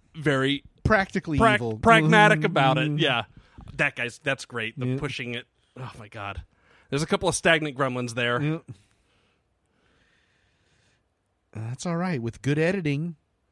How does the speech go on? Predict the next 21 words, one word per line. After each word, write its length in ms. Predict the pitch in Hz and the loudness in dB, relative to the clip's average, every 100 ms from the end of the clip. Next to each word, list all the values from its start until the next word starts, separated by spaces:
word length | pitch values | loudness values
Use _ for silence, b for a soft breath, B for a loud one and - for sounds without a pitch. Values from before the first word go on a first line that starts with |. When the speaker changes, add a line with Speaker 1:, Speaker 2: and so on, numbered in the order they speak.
| _ _ _ _ _ | _ _ _ _ _
Speaker 2:
And 140 | 143 143 | -4 -2
that's 220 | 147 - | -2 -4
the 120 | 139 | -4
salad 460 | - 165 165 175 139 | -2 0 0 0 -2
bar 220 | 123 117 | -4 -4
gremlin. 540 | 113 117 117 139 170 | -4 -6 -4 -6 -6
Well, 160 | 147 131 | -4 -4
not, 160 | 120 113 - | -4 -8 -12
I 60 | 110 | -12
mean, 120 | 95 | -10
the 60 | 85 | -8
salad 300 | 143 123 107 | -6 -4 -6
bar 140 | 101 | -8
is 220 | 92 95 - - | -10 -12 -14 -12
actually 300 | 110 - 101 | -12 -12 -12
made 220 | 90 120 107 | -8 -6 -6
of 80 | |
salad. 400 | - 120 127 123 | -6 -6 -6 -4
Speaker 1:
Veggie 340 | 123 135 - 120 | -2 -2 -4 -6
gremlin. 440 | 120 104 101 98 | -6 -6 -6 -8
Speaker 2:
Yeah. 280 | 107 101 87 | -8 -10 -10